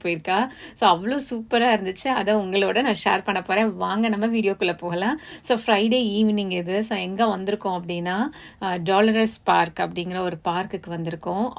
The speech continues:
மிஷன் டிரைவ்ல இருக்கு சான் பிரான்சிஸ்கோல. So, சான் பிரான்சிஸ்கோ அவ்வளோ ஒரு பியூட்டிஃபுல்லா இருந்துச்சுங்க. அது ஒரு டிஃப்ரெண்ட் லேண்ட்ஸ்கேப்பு. அதாவது, ஃபுல்லா வந்து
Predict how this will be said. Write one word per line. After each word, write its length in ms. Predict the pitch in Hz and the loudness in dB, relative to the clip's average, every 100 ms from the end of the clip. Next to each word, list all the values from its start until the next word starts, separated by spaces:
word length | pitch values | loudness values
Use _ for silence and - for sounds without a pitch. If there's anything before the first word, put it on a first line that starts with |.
| 214 | -10
மிஷன் 520 | 185 185 202 - 220 | -8 -6 -4 0 2
டிரைவ்ல 340 | 185 175 165 165 | 2 0 0 -4
இருக்கு 260 | 160 - | -6 -8
சான் 260 | - 190 180 165 | -4 -4 -4 -6
பிரான்சிஸ்கோல. 760 | 180 160 165 - 180 180 262 - - - | -8 -8 -12 -8 -6 -2 -2 -4 -16 -12
So, 140 | - | -6
சான் 340 | 233 220 214 262 | -4 -2 -4 -4
பிரான்சிஸ்கோ 440 | 285 254 220 170 - | -4 -4 -6 -6 -2
அவ்வளோ 600 | 220 190 190 220 247 302 | -2 -2 -8 -8 -4 -4
ஒரு 220 | 277 220 175 | -2 -6 -6
பியூட்டிஃபுல்லா 840 | 208 269 - 233 240 226 208 185 | -8 -8 -10 -8 -2 0 0 -4
இருந்துச்சுங்க. 160 | - 196 | -6 -4
அது 220 | 190 185 | -4 -4
ஒரு 220 | 180 175 170 | -6 -4 0
டிஃப்ரெண்ட் 480 | 220 262 269 233 | -2 -2 -2 -2
லேண்ட்ஸ்கேப்பு. 760 | 190 180 196 - 185 180 190 220 - - - - | -2 -4 -6 -4 -4 -4 -2 -2 -4 -14 -12 -4
அதாவது, 420 | 196 208 220 240 | 2 2 2 -2
ஃபுல்லா 560 | 226 226 226 262 277 | -4 -2 -2 0 0
வந்து 220 | 240 214 | 0 0